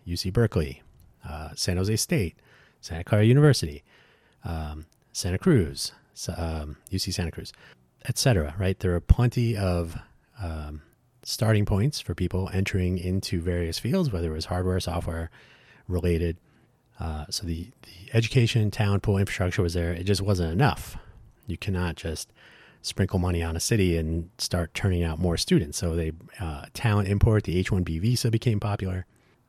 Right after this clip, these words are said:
uh, if it wasn't already. So there, the importing of talent was a necessity. I would question that about Vegas. That's an entirely different component of this, is how to augment the talent pool if they're not, uh, here and learning in the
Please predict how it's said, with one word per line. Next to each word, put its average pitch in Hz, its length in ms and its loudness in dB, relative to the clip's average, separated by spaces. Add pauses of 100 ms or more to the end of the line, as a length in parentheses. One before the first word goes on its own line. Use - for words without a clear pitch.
(160)
uh, 80 240 -6
if 90 120 -6
it - 20 2
wasn't 82 240 0
already. 85 300 0 (880)
So 85 440 0 (460)
there, 110 340 4
the 90 180 2
importing 95 380 2
of 82 60 -2
talent 95 360 0
was 82 180 0
a 80 80 -6
necessity. 85 680 0 (600)
I 85 120 -4
would 87 100 -6
question 98 340 -2
that 85 120 -2
about 82 180 -6
Vegas. 120 280 2
That's 113 140 -2
an 104 60 -2
entirely 120 760 4
different 98 320 0
component 147 480 2
of 85 100 0
this, 82 280 -2
is 82 140 -8
how 95 340 0
to 87 280 -2
augment 92 340 -2
the - 40 -4
talent 139 360 0
pool 82 320 -2 (340)
if - 160 -6
they're 90 140 -2
not, 85 280 -2 (800)
uh, 78 200 -6
here 98 580 4 (220)
and 87 200 0
learning 87 460 2
in 87 280 -2
the 80 340 -4